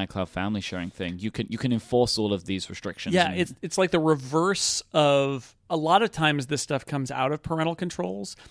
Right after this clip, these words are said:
Speaker 2: This feels like it's almost the reverse,
Speaker 1: Yeah.
Speaker 2: where it's, um, knowledge of what, how your usage is, and you can set your own levels. But if you're a parent, you can, you can lock it down for children,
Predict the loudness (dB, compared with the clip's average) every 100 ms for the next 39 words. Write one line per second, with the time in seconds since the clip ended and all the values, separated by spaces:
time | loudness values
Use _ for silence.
0 | -4 -2 -2 0 0 2 0 0 -2 -4
1 | -4 -4 -4 -4 -4 -8 -6 -2 2 4
2 | 2 -2 -14 -20 _ 0 0 0 -8 -8
3 | _ _ _ _ _ -20 _ _ -2 0
4 | 2 2 4 4 2 0 -2 0 0 0
5 | 2 2 2 0 0 -2 -4 -4 -4 -4
6 | -4 -4 -2 -4 -2 -2 0 0 0 0
7 | -2 -2 -6 -8 -12 -18 _ -2 4 4
8 | 2 -2 -2 -2 -2 -2 -2 -4 -8 -8
9 | -10 -10 -8 -6 -6 -8 -8 -8 -10 -12
10 | -10 -10 -16 _ _ -12 -12 -8 -8 -8
11 | -16